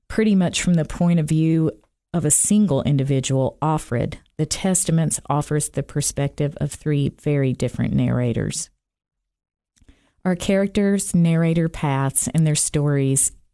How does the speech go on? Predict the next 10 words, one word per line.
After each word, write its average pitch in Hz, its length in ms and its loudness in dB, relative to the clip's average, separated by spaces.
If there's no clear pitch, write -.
ingeniously 156 960 2
intersect 143 800 -2
and 143 200 2
merge 139 420 0
for 131 160 -2
a 131 40 -2
great 131 340 -2
climax 131 640 0
and 135 120 2
resolution. 123 800 -2